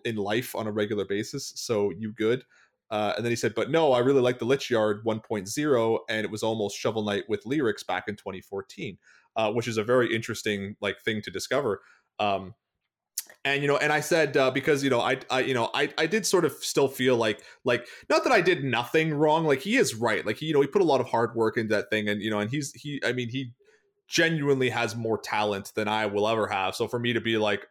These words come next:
you know, to even, I guess, like, even, uh, like, non-intentionally be like, "Oh, you know, well, like, why didn't you consider using this song? I think this song is better." Like, it still does kind of feel like a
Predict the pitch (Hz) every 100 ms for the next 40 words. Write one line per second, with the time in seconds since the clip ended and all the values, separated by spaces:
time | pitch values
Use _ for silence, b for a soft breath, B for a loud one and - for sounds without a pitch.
0 | - 113 104 101 - 151 151 139 123 b
1 | b b 131 135 135 - 135 131 - -
2 | 190 165 135 - 131 120 113 117 107 117
3 | 117 117 120 123 117 107 - 117 117 139
4 | 135 139 139 135 123 120 110 110 214 240
5 | 117 107 113 120 113 107 101 104 101 101
6 | 104 113 113 127 127 123 131 127 123 123
7 | 160 202 101 90 95 - 95 98 160 107
8 | 95 92 - 95 98 110 - - 117 110
9 | 107 - 110 101 113 104 98